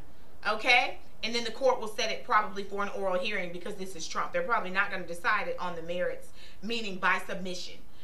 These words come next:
They're going to have an oral argument on it. So we'll be waiting to see that oral argument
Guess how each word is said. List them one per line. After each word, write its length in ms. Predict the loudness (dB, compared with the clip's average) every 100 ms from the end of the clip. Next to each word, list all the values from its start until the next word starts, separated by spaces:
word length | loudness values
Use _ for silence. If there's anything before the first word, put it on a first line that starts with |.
| -4 -2
They're 180 | 0 2
going 260 | 4 4 2
to 120 | 2
have 200 | 4 4
an 60 | 0
oral 260 | 0 2
argument 500 | 2 2 2 -2 -2 -2
on 240 | 0 0
it. 280 | -2 -4 -4 -4 -4 -4 -4 -2
So 100 | -2
we'll 160 | 0 0
be 120 | 0
waiting 480 | 0 0 0 -2 -2
to 100 | -2
see 260 | -2 -4 -2
that 220 | 0 0
oral 220 | 0 4
argument 500 | 6 4 2 -4 -4